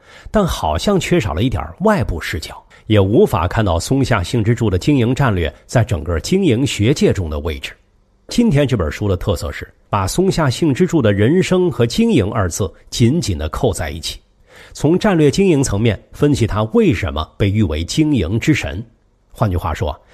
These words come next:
我们在看这本书的时候，不仅能通过松下幸之助的生平了解他当年的经营举措及其背后的经营理念，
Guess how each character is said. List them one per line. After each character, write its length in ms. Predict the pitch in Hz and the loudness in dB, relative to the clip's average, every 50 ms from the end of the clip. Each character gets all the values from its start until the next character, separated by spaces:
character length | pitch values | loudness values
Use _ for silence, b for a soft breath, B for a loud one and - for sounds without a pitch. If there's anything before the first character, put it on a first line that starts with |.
| B B B B B | B B B B B
我 80 | - 117 | 2 2
们 80 | 143 147 | 4 4
在 140 | 185 165 | 4 2
看 180 | 147 - 180 160 | 2 2 0 2
这 60 | 143 | 4
本 120 | 120 107 92 | 4 2 2
书 200 | - - 123 127 | 2 2 2 2
的 80 | 95 | 2
时 100 | - - | 2 -2
候， 260 | 85 - 80 - - b b b b b - | -4 -4 -6 -8 -10 b b b b b 0
不 120 | 226 208 | 0 2
仅 120 | - 127 | 2 2
能 120 | 110 123 151 | 2 2 0
通 180 | - - 202 | 0 -2 0
过 140 | 175 165 147 | 2 2 2
松 240 | 123 - - 214 214 | 2 0 0 -2 0
下 180 | - 190 170 135 | 0 0 0 0
幸 220 | 120 - 196 156 | 0 0 0 2
之 140 | - 208 196 | 2 2 2
助 160 | - 185 143 | 2 0 0
的 60 | 107 | 0
生 220 | - - 202 220 202 | 0 2 0 0 0
平 320 | - - 87 82 104 131 B B B B B | 0 -2 -4 -6 -6 -8 B B B B B
了 220 | - 104 92 104 | 0 2 2 2
解 160 | 101 - 90 | 2 0 -2
他 100 | - 104 | -4 -4
当 240 | 107 - 110 117 123 | -2 -2 -2 0 0
年 160 | 117 101 92 | 0 0 0
的 60 | 98 98 | 0 0
经 240 | - - 160 160 | 0 2 2 4
营 200 | 139 110 113 143 | 2 2 2 0
举 220 | 135 - 98 78 73 | -2 -2 -4 -6 -6
措 400 | - - 165 143 87 - - - - | -2 0 0 0 0 -2 -8 -14 -8
及 160 | - 120 110 | -6 -6 -2
其 120 | - 120 | 0 0
背 220 | 120 123 175 135 101 | 0 2 0 0 0
后 180 | - 127 113 | 0 0 0
的 80 | 92 92 | 0 -2
经 220 | - - 180 170 | 0 2 2 2
营 160 | 151 143 170 | 2 2 0
理 140 | 175 113 76 | 0 0 -2
念， 220 | 78 104 160 165 | -2 -2 -2 -2